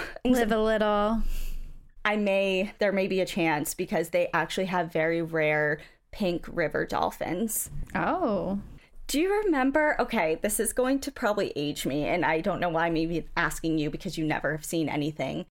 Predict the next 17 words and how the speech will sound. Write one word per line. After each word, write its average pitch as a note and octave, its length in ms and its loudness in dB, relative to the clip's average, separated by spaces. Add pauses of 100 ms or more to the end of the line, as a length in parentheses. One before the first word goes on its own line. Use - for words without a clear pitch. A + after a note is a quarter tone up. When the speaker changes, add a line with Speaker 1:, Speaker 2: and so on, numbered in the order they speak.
(300)
Speaker 2:
You A3 100 0
do B3+ 160 0
this F#4 260 0 (120)
every A3 460 0
e-, - 40 -2 (480)
episode. G3 680 -2 (440)
Speaker 1:
I F#3 120 0
know. G3+ 340 -2 (340)
But A#3 160 2
do B3 80 0
you B3 100 2
remember B3+ 280 2
the B3 100 2
wild G3 380 2
thornberries, F#3+ 800 0
that F3 260 0
show? F#3 440 0